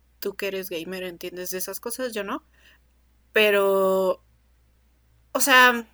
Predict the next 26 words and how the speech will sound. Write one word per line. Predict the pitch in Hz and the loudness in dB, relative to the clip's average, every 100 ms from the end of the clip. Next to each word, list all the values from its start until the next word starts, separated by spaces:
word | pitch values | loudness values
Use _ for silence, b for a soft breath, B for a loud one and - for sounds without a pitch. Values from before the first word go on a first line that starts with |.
| _ _ _ | _ _ _
ahorita | - 226 240 240 262 | 2 2 2 4 6
la | 277 233 | 8 6
están | 202 208 208 | 2 -4 -2
calificando | 226 220 202 190 196 | -2 -2 -4 -4 -4
como | 202 180 185 | -6 -6 -4
la | 190 240 277 | 0 0 0
mejor | 262 226 226 226 | -2 -4 -4 -4
película | 214 214 226 214 | -4 -4 -2 -2
de | 180 | -2
acción | - 214 214 | -4 -6 -6
del | 214 214 | -4 -6
momento. | 214 220 226 233 269 403 _ b b b b b | -6 -6 -6 -4 -4 -4 _ b b b b b
Y | - 269 | -4 2
digo, | 277 269 277 277 269 269 262 262 - _ _ _ _ _ _ _ _ _ _ _ _ - | 2 6 8 10 10 8 6 4 -2 _ _ _ _ _ _ _ _ _ _ _ _ -8
ah, | 262 285 277 B B _ _ b b - | 0 2 0 B B _ _ b b -4
o | 254 | -2
sea, | 254 262 262 247 - | 4 6 8 6 4
Ryan | 254 262 311 277 | 2 4 4 4
Reynolds | 240 240 254 254 254 254 - | 4 4 2 2 2 0 -4
me | - 202 | -8 -2
cae | 208 | 0
muy | 226 226 | 0 -2
bien, | 185 175 214 | -2 -2 -2
lo | 240 220 | -4 -4
quiero | 214 202 | -2 -2
mucho, | 202 202 - 269 294 | -4 -10 -2 0 0